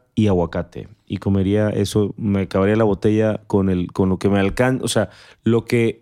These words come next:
acompañe la botella, si son tres, cuatro, cinco callos, pues eso. Este, después comería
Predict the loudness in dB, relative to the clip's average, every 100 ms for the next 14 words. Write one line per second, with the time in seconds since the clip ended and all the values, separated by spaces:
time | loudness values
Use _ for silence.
0 | -4 -4 0 -2 0 0 0 2 2 2
1 | 0 0 0 0 -2 -8 -18 _ -6 -4
2 | 0 0 2 0 0 0 0 0 -2 0
3 | -2 0 0 -2 0 0 0 -2 -6 -6
4 | -4 -2 -4 -6 _ _ _ _ _ _
5 | _ _ _ _ -8 -6 -6 -10 -6 -4
6 | -4 -4 -6 -10 _ _ _ _ _ _
7 | -6 -6 -6 -8 -4 -2 -4 -6 -16 -20
8 | _ _ _ _ _ _ _ _ _ _
9 | _ _ _ -6 -2 -2 -2 0 0 -2